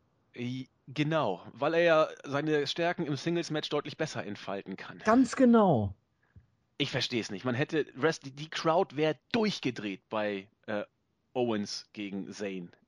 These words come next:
Speaker 1: um den I-C-Title. Das wär ein Hammer-Match geworden. Jeder Move wär gefeiert worden. Und jetzt schläft man, äh, die Crowd ein mit Ryback gegen Kalisto. Also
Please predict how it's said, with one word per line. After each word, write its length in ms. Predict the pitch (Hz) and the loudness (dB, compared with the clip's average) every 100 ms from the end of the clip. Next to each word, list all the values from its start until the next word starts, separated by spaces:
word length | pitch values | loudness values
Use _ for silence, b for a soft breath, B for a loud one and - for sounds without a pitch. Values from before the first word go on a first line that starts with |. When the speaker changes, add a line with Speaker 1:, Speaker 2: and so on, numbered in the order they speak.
| _ | _
Speaker 1:
um 160 | 113 | -4
den 100 | 107 | -4
I-C-Title. 720 | 98 104 - 95 - - 90 - | -4 -8 -12 -14 -16 -16 -16 -12
Das 240 | 113 - | -10 -8
wär 180 | 147 151 | -4 -4
ein 240 | 151 151 160 - - | -2 -4 -4 -10 -6
Hammer-Match 560 | 196 196 131 113 104 - | -2 0 0 -2 -4 -10
geworden. 380 | 101 98 107 | -6 -4 -4
Jeder 280 | 113 220 220 | -4 0 2
Move 280 | 175 214 214 | 4 2 2
wär 120 | 156 | -2
gefeiert 500 | 151 131 160 160 120 | -2 -4 -2 -2 -2
worden. 320 | 113 117 156 - b b b b | -2 -2 -2 -6 b b b b
Und 140 | 131 | -2
jetzt 220 | 139 - - - | -2 -2 -14 -8
schläft 380 | - 143 156 147 | -4 -2 -2 -2
man, 280 | 135 131 - _ | -2 -2 -4 _
äh, 280 | - 123 120 - b b | -8 -6 -6 -10 b b
die 80 | 123 | -12
Crowd 340 | - 120 123 | -4 -2 -2
ein 200 | 113 120 | -2 -2
mit 140 | 120 113 | -2 -2
Ryback 360 | 110 110 107 - | -4 -2 -6 -8
gegen 180 | 101 104 | -10 -10
Kalisto. 460 | - 95 - - | -12 -14 -14 -12
Also 180 | - 135 | -8 -8